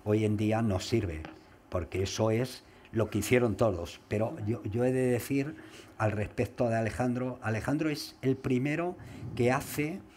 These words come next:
que se respeten a las mujeres en tiempos de guerra, cosa que nadie hace. Alejandro, la mayor batalla que tiene contra el rey Poros, que es su última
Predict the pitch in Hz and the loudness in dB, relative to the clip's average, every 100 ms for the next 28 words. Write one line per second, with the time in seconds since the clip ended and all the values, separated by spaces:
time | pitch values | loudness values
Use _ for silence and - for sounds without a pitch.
0 | - - 170 - 127 113 110 - 143 143 | -20 -6 -4 2 2 2 -2 2 2 2
1 | 139 123 107 120 101 - 107 85 85 - | 0 0 0 2 0 2 -2 -2 -8 -4
2 | 98 95 95 113 98 104 90 87 87 80 | -2 -2 2 0 2 -2 -2 -2 -4 -4
3 | 80 - - - - - 95 - 101 98 | -10 -12 -20 -20 -20 -10 -6 -4 -2 0
4 | 95 92 85 73 - 82 - - - - | 0 0 -2 -6 -10 -12 -14 -20 -20 -20
5 | - 110 107 - 160 165 143 113 107 110 | -2 -2 0 0 0 2 2 2 2 0
6 | 107 135 151 143 127 123 147 139 123 - | 2 2 2 2 0 2 0 2 0 0
7 | 110 139 127 120 123 156 - 107 101 101 | 0 2 2 0 -4 -8 -6 -6 -2 0
8 | 98 107 120 98 117 120 123 - - - | 0 2 0 0 -4 -4 -6 -12 -20 -4
9 | 110 107 - - - - 110 147 143 120 | -2 -2 -6 -8 -2 2 4 4 2 0
10 | 101 90 | 0 -2